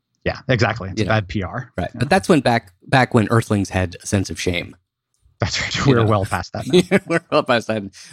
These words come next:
Speaker 2: Broadcasting all kinds of nonsense. So, um, wow, thank you for this scintillating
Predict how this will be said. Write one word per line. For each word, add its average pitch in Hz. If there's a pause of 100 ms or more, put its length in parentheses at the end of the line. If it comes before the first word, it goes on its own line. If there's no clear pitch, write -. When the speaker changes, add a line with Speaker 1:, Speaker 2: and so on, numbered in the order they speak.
(100)
Speaker 2:
Broadcasting 113
all 101
kinds 87
of 80
nonsense. 82 (400)
So, 90
um, 85 (500)
wow, 143
thank 165
you 156
for 110
this 127 (1300)
scintillating 90